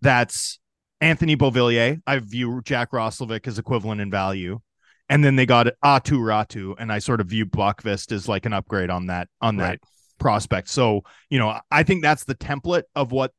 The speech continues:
Speaker 1: a, a Lindholm deal has to look like. So I, I think you're, I think they need to get commensurate value of a first round pick, but obviously Columbus isn't gonna trade three. So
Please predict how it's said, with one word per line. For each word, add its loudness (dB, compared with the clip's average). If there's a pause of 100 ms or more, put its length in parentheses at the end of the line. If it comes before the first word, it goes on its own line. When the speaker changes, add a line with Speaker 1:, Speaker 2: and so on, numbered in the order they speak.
Speaker 1:
a, -4
a -2
Lindholm -4
deal -4
has -6
to -6
look -6
like. -8
So 0
I, -2
I -2
think -4
you're, -6 (140)
I 0
think -4
they -2
need -6
to -2
get 0 (1500)
commensurate 0
value -2
of -6
a -10
first -2
round -2
pick, -2
but 0
obviously -2
Columbus -6
isn't -8
gonna -4
trade -2
three. -2
So -2